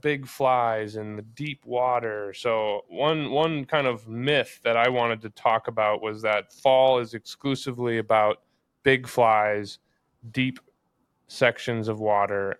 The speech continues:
and slow presentations. Doesn't mean that those things aren't relevant and part of our repertoire in fall. Um,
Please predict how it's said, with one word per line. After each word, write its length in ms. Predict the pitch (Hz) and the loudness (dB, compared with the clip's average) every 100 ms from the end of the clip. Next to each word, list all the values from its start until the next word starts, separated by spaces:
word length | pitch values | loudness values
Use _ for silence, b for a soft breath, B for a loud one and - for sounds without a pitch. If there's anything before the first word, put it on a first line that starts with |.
| 107 | -10
and 180 | 104 | -10
slow 400 | - 110 107 104 | -8 -4 -2 0
presentations. 920 | 104 104 98 98 104 95 - - - - _ _ _ _ _ _ _ - | -2 -4 -4 -6 -8 -10 -12 -16 -20 -20 _ _ _ _ _ _ _ 0
Doesn't 300 | 123 139 131 | 2 2 0
mean 220 | 143 139 | 0 2
that 160 | 127 | 2
those 280 | 123 123 123 | 4 2 2
things 280 | - 120 117 | -2 -2 0
aren't 240 | 117 117 - | 0 0 -6
relevant 760 | 113 120 120 110 104 101 98 - _ _ _ _ _ _ - | -2 2 2 0 -4 -8 -10 -20 _ _ _ _ _ _ -10
and 320 | 107 104 101 | -6 -6 -8
part 260 | - 131 123 | 0 2 2
of 120 | 117 | 2
our 140 | 113 | 0
repertoire 560 | 110 113 113 - 117 104 | 2 0 -2 -4 0 0
in 100 | 101 | -4
fall. 580 | - 117 107 101 98 - _ _ _ _ - | -4 0 2 2 -2 -8 _ _ _ _ -10
Um, 500 | 107 101 98 98 95 | -6 -4 -4 -8 -16